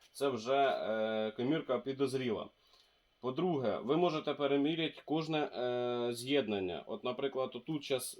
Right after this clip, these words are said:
е, алюмінієва шина, яку ми ще не поміняли,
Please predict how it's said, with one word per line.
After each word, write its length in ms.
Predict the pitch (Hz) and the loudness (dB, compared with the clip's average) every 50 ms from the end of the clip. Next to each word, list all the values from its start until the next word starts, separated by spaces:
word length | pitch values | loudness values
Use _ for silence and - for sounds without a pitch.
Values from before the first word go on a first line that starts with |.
| - 85 | -8 -4
е, 340 | 113 120 120 120 117 113 104 | -2 -2 0 0 0 -2 0
алюмінієва 680 | - 135 131 135 135 143 147 147 143 139 131 123 127 123 | 0 0 2 4 6 8 8 10 10 8 8 6 6 2
шина, 420 | - - 170 180 180 165 147 131 | 2 2 2 4 4 4 4 4
яку 200 | 123 117 - 139 | 2 2 2 2
ми 120 | 135 131 | 2 2
ще 180 | 127 - - 135 | 2 2 2 2
не 120 | 127 127 | 2 2
поміняли, 680 | 123 123 123 127 127 131 143 160 175 170 165 156 147 143 | 2 2 2 2 2 4 6 6 6 6 6 6 4 4